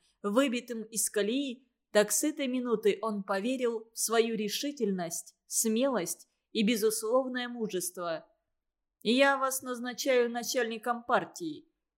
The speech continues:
не задумываясь, решил Вернер. "В тайге заготовлен для стройки лес.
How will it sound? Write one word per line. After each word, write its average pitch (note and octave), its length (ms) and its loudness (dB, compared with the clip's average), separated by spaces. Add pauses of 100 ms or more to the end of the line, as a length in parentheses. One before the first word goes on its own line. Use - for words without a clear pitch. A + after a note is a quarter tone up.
не G3+ 200 4
задумываясь, A#3 720 0
решил A#3 400 -4
Вернер. E3+ 480 0 (480)
"В - 120 -16
тайге A#3+ 420 4
заготовлен B3 720 -4
для G#3+ 160 2
стройки B3+ 460 -2
лес. B3+ 480 -2